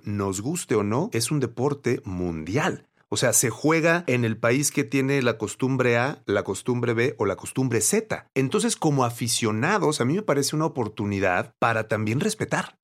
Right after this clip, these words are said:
O sea, que si estás de acuerdo, que si no estás de acuerdo, que si, bueno,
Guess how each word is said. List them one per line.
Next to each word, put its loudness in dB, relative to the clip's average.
O -10
sea, -2
que 2
si 2
estás 2
de 2
acuerdo, 0
que 2
si -2
no 0
estás 0
de 0
acuerdo, 2
que -8
si, -6
bueno, 2